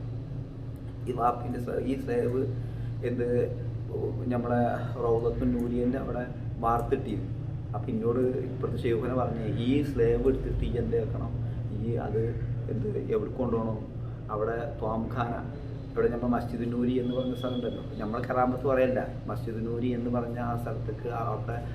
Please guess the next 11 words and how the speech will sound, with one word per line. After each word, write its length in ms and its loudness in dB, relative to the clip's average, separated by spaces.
ആ 60 0
താമ-, 380 0
ഭക്ഷണശാലയിലേക്ക് 720 0
എത്തിക്കണം 320 -6
എന്ന് 120 -2
പറഞ്ഞു. 180 -6
അപ്പം 180 0
അന്ന് 260 2
ഷെയ്ഖുന 420 2
പറഞ്ഞിട്ട് 400 2
അന്ന് 220 -2